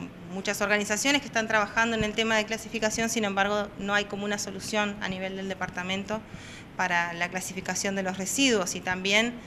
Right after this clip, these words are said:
temas relacionados con educación ambiental, también surgió, este, el, el, la idea de trabajar con los centros educativos, por ejemplo, en el reciclaje de papel o en la clasificación de residuos en general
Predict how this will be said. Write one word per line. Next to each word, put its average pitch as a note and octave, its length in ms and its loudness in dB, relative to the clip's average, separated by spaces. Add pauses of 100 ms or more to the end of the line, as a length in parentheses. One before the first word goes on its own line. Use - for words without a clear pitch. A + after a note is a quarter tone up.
(400)
temas A3+ 240 4
relacionados A3+ 500 2
con A3 160 -2
educación G3 480 -2
ambiental, G3 600 6
también A3+ 560 4 (280)
surgió, G#3+ 640 2
este, F#3 760 -2
el, F3+ 80 -4 (680)
el, F3+ 300 -6 (220)
la F3+ 100 0
idea G#3 320 10
de G3 140 6
trabajar G3+ 600 6 (280)
con G3 160 0
los G3+ 80 -2
centros G#3 340 -2
educativos, A3+ 680 2
por G3 140 0
ejemplo, G3 260 -4
en G3+ 80 0
el F#3 60 -4
reciclaje G3+ 500 -4
de G#3 80 0
papel B3 640 6 (360)
o G3+ 60 -2
en G3+ 60 0
la F#3+ 80 -2
clasificación F#3+ 680 -4
de G#3 100 4
residuos G#3 440 -4
en G3 100 -6
general G3 480 6